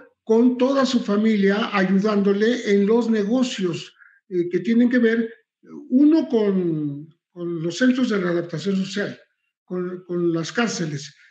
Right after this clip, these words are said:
que parece que es el, el último tema que se está abordando con estas capturas de las que tú,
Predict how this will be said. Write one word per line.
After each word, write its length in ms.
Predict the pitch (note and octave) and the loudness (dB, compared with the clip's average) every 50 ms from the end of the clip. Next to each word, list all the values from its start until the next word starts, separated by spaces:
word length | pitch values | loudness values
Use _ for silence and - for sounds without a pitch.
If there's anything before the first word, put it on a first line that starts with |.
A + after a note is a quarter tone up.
| _ _ _ | _ _ _
que 120 | - E3 | -8 -6
parece 360 | D#3+ - F3 F#3+ F#3+ F#3+ G3 | -4 -2 0 0 0 -2 -2
que 100 | - G#3 | -2 -2
es 120 | G3+ G3 - | -2 -2 -2
el, 380 | F#3+ E3+ E3 D3+ D3 D3 - - _ _ _ _ _ | -2 -2 -2 -4 -6 -8 -10 -16 _ _ _ _ _
el 180 | - F3 E3+ E3+ | -12 -10 -6 -4
último 420 | G3 G3 G3 G#3+ F3+ F3+ F#3 F3+ | -4 -2 -2 -4 -4 -4 -6 -4
tema 280 | - F#3+ F#3 F3+ F#3+ F#3+ | -2 -2 -2 -2 -2 -4
que 100 | - E3 | -6 -8
se 140 | - - D#3+ | -8 -8 -10
está 280 | C#3+ - F3 E3+ F3 | -10 -8 -8 -6 -6
abordando 640 | E3+ D#3 D#3 E3 D#3+ D3+ D#3 E3+ E3+ F3 F3 E3+ E3+ | -6 -6 -6 -6 -6 -6 -4 -6 -4 -4 -6 -6 -6
con 160 | - D#3+ E3+ | -6 -8 -6
estas 300 | E3+ D#3+ - E3 D3 - | -8 -8 -8 -10 -10 -10
capturas 520 | - - - - - C4 B3+ G#3 F3+ - | -10 -12 -12 -4 -2 0 0 0 0 -2
de 100 | - E3 | -2 -2
las 140 | E3 D#3+ D#3 | -4 -4 -4
que 120 | - E3+ D#3 | -6 -10 -10
tú, 340 | - G3+ G3 F#3+ F#3 F#3+ | -8 -6 -6 -6 -6 -6